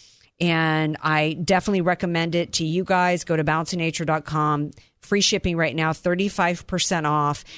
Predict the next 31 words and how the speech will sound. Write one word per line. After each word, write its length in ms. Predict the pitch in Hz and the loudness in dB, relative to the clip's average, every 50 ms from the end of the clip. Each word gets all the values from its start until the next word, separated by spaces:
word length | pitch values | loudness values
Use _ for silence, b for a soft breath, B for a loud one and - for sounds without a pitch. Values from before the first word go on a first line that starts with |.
| B B - | B B -2
I 100 | 160 170 | -2 0
think 220 | - 196 190 185 | 0 0 0 0
it 80 | 202 185 | 0 0
goes 280 | 185 196 190 196 185 | 2 0 2 2 0
even 220 | 196 190 180 196 180 | -2 0 0 0 0
before 340 | 185 180 - - 220 233 | -2 -2 0 2 2 2
coronavirus. 760 | 233 - - 175 160 160 156 151 147 160 151 151 147 143 - - | 2 0 -2 -2 0 0 0 0 0 2 2 2 0 0 -2 -2
I 120 | - 160 | -2 -2
did 200 | 151 143 170 180 | 0 2 0 0
do 140 | 180 220 226 | 2 0 0
my 180 | 208 202 196 180 | 2 0 0 0
flu, 400 | - - 190 180 175 170 165 - - | -2 -2 -2 0 0 0 -2 -4 -6
my 240 | 170 175 165 156 151 | -4 -2 -2 -2 -4
flu 200 | - - 180 170 | -4 -4 -2 -2
segments 460 | 156 - 175 160 156 165 165 151 - | 0 -2 -2 -2 -2 -4 -6 -4 -2
every 240 | 156 151 147 156 147 | -2 0 0 0 0
year. 320 | 147 147 151 151 160 - - | 0 0 2 2 0 2 0
I 100 | 139 135 | 0 0
believe 580 | - 165 156 156 165 175 185 196 208 202 190 | 2 2 2 2 2 2 2 2 0 -2 -2
in 400 | - - 180 175 175 170 165 165 | -2 0 0 0 0 0 0 0
doing 280 | 156 175 165 165 156 156 | 0 0 0 0 0 0
the 80 | 160 | 2
best 280 | 143 - 175 202 - - | 2 2 2 2 0 -2
that 80 | 208 170 | -2 -2
we 100 | 185 180 | -2 -4
can, 400 | - - 185 180 170 170 165 147 | -2 -2 -2 -2 -2 -2 -4 -6
g-, 160 | 160 - - - | -8 -10 -4 -2
eating 260 | 202 214 208 214 202 | 0 0 2 2 2
right. 300 | 196 190 190 185 180 - - | 2 4 4 2 0 0 -2
I 100 | 139 156 | -2 0
exercise, 1000 | - - 175 180 - - 214 202 - - 202 175 175 170 165 165 165 165 165 - | 2 2 0 2 0 -2 -2 -2 0 0 0 2 2 2 2 2 0 0 -2 -4